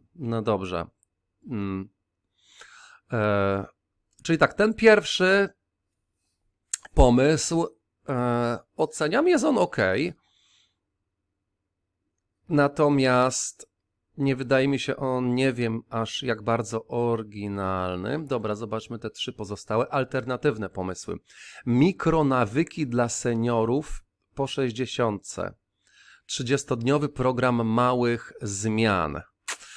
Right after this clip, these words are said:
Ajajaj. Tutaj obawiam się tego,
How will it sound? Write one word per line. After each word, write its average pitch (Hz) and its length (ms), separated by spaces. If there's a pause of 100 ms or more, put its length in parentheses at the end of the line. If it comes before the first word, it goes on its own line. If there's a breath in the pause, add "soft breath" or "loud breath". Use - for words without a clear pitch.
(680 loud breath)
Ajajaj. 110 800 (1600 loud breath)
Tutaj 143 320
obawiam 135 540
się - 220
tego, 107 800